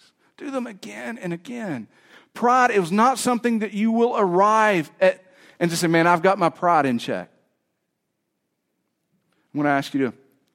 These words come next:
take this moment. I'm gonna ask you to bow your head. We're gonna pray.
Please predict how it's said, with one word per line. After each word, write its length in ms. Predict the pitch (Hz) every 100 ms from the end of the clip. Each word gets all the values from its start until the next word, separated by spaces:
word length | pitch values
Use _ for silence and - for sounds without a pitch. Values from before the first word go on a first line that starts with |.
| - _ -
take 120 | -
this 200 | 139 120
moment. 360 | 139 131 139 -
I'm 80 | 117
gonna 140 | 123
ask 200 | 131 131
you 60 | 139
to 160 | 127 104 _ _
bow 180 | 123 120
your 160 | 117
head. 400 | 110 117 113 120 117 _ _ _ _ _ _ _ _ _ _ _ _ _ _ _ _ _ _ _ _ _ _ _ _ _ _ _ _ _ _ _ _
We're 80 | 139
gonna 140 | 147
pray. 440 | 139 143 131 131